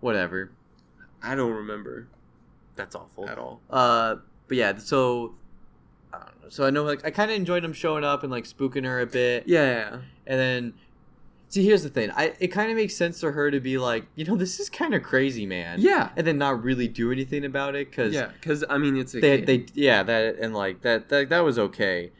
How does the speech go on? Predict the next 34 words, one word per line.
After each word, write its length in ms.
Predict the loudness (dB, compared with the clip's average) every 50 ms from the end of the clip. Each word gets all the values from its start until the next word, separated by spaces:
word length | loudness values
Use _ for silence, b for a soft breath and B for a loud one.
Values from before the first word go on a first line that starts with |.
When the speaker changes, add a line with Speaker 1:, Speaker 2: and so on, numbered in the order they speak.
| b b b
Speaker 1:
And, 100 | b 2
like, 120 | 2 2 2
she 100 | 0 0
hasn't 200 | 0 0 -2 -4
seen 260 | -2 0 0 2 2
everything 420 | 0 0 -2 -4 -6 -6 -6 -4 -4
else. 560 | -4 -4 -4 -4 -8 -12 -14 -18 -20 -20 -20 _ _ _ _ _ _ _ _ _ _ _ _ _ _ _
Speaker 2:
Yeah. 240 | -6 -4 -4 -4 -6 -10 _ -6
Speaker 1:
You 80 | -4
know 40 | -4
what 40 | -2 -2
I 20 |
mean? 120 | -4 -4
Like, 160 | -4 -4 -6 -6 -8 -8 -2
okay, 220 | 0 0 0 -2 -4 -14 -20 -20 _ -6
like, 180 | -6 -4 -4 -6 -8 -4
that's 240 | 0 2 2 2 0
the 60 | -2
thing. 180 | -4 -4 -6 -8 -10 _ -10 -2
Everyone 500 | 0 2 2 4 4 2 2 2 0 0
else 220 | -2 -4 -4 -4 -4
I 80 | -6
can 180 | -4 -4 -6 -6
justify, 720 | -4 -4 -4 -4 -4 -8 -8 -6 -4 -2 -2 -2 -2 -2
like, 240 | -4 -4 -6 -6 -8 -10 -12
it's 160 | -12 -8 -6
just 180 | -6 -6 -6
a 40 | -6
kid. 480 | -10 -4 -2 0 0 0 -2 -4 -8 -12 b b b b b b b
While 440 | 2 4 6 6 6 4 2 0 B B B B B
their 180 | -2 0 0 -2
parent, 520 | -4 -6 -4 -2 -2 -2 -2 -4 -6 -8 -12 _ _ _ _ _ _ _
his 240 | 2 4 4 4 2
parents 600 | -4 -4 -2 0 0 0 0 -2 -2 -6 -10 -14